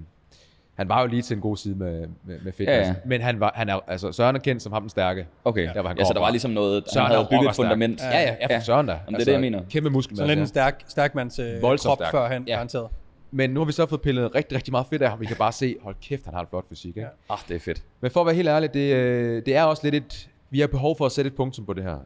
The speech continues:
Speaker 1: Søren kommer ikke i den hundrede procent mest shredded tilstand, han kan komme i.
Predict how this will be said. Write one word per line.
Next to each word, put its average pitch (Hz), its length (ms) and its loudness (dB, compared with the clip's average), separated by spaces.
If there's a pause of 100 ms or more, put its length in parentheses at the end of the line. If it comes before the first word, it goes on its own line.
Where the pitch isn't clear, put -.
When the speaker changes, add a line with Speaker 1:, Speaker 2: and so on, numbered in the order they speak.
Speaker 1:
Søren 156 300 2
kommer 156 340 -2
ikke 151 260 0
i 139 140 -6
den 117 260 -6
hundrede 156 260 -2
procent 123 200 -6
mest 127 260 -6
shredded 131 260 -2
tilstand, 117 340 -6
han 95 100 -10
kan 92 80 -14
komme 95 240 -4
i. 82 60 -12